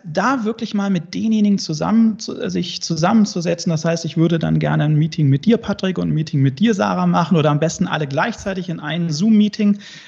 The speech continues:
äh, rein und dann gemeinsam überlegen, kleiner in, in Miro oder ähnlichen Tools, ja, ein bisschen Brainstorming machen. Was sind denn die Triggerbegriffe von unseren Kunden? Ja? Und das wissen oft einfach diejenigen viel besser, die wirklich sehr, sehr nah am Kunden sind, ne?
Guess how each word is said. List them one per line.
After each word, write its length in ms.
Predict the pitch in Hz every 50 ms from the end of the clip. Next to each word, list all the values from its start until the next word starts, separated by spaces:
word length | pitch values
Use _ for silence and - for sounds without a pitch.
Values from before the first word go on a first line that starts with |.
| - _
äh, 100 | - 180
rein 500 | 165 180 170 156 151 147 156 170 185 190
und 160 | 175 147 131
dann 160 | 165 160 185 185
gemeinsam 540 | 175 156 151 151 175 185 180 180 175 190
überlegen, 480 | - 156 160 147 147 156 165 175 175 175
kleiner 480 | - - 151 165 170 170 165 165 170 170
in, 180 | 151 143 160
in 140 | - - 160
Miro 400 | 165 160 156 160 175 202 202 185
oder 160 | 165 151 -
ähnlichen 340 | - 160 170 170 - 180 165
Tools, 380 | - - 170 170 180 175 - -
ja, 180 | 151 147 156
ein 100 | 160 151
bisschen 300 | 160 165 - 190 175 156
Brainstorming 580 | 151 143 147 160 156 - - 170 160 160 160 151
machen. 340 | 147 147 147 - 156 147 151 - - - - _ _ _ -
Was 300 | 139 156 196 196 151 -
sind 180 | 180 170 170 160
denn 140 | 160 151
die 160 | 143 135 127 127
Triggerbegriffe 1040 | - - 165 175 175 190 - 165 170 160 - - 147 143 147 143 - 143 135 143
von 300 | 139 - - 135 127 151
unseren 340 | 151 127 123 120 123 123 131
Kunden? 560 | 127 - 139 135 127 - - 123 123 127 - - _ - -
Ja? 220 | 147 147 143 165 - - - - - - - -
Und 140 | - 143 139
das 160 | 139 135 -
wissen 260 | 170 175 175 - 170 151
oft 220 | 151 143 - -
einfach 320 | 139 139 135 - 143 -
diejenigen 420 | - - 175 196 202 175 156 151 -
viel 340 | - - - - 254 262 196
besser, 280 | 151 151 175 - 185 160
die 140 | 151 143
wirklich 240 | 147 - - 143 135
sehr, 180 | 143 151 156 156
sehr 160 | 156 147 139
nah 340 | 139 131 143 160 160 151 135
am 120 | 135 131
Kunden 320 | - - - - - 143 127
sind, 340 | 131 139 139 139 - - - 151
ne? 160 | 151 180